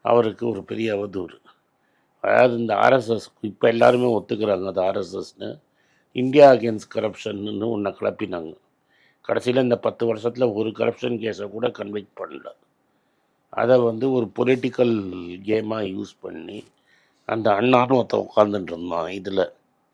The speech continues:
மகாராஷ்டிரால. அவனை கூட்டிட்டு வந்து டெல்லியில கேஜ்ரிவால் தலைமையில உட்காத்தி வச்சிருந்தாங்க. அந்த டே ஒன்னியே இந்த டெமோக்ரஸி ப்ரொட்டஸ்ட் கிட்டஸ்ட் இல்லாம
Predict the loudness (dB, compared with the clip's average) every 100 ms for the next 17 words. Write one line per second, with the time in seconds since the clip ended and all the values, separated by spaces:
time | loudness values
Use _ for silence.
0 | _ _ _ _ -2 2 2 2 -2 -4
1 | -2 -4 -6 -8 -12 -8 -6 -6 -8 -6
2 | -6 -4 -4 -2 -4 -4 -8 _ _ _
3 | _ _ 0 2 2 2 2 2 -2 -2
4 | -2 -2 -4 -4 -4 -4 -4 -6 -8 -12
5 | -16 -20 _ _ _ _ _ _ _ _
6 | _ _ -4 -2 -2 0 6 8 8 6
7 | 4 0 -4 -4 -4 -6 -12 _ _ _
8 | -6 -4 0 0 2 0 0 -4 -4 -6
9 | -6 -6 -6 -8 -6 -4 -4 -12 -6 -6
10 | -6 -12 -16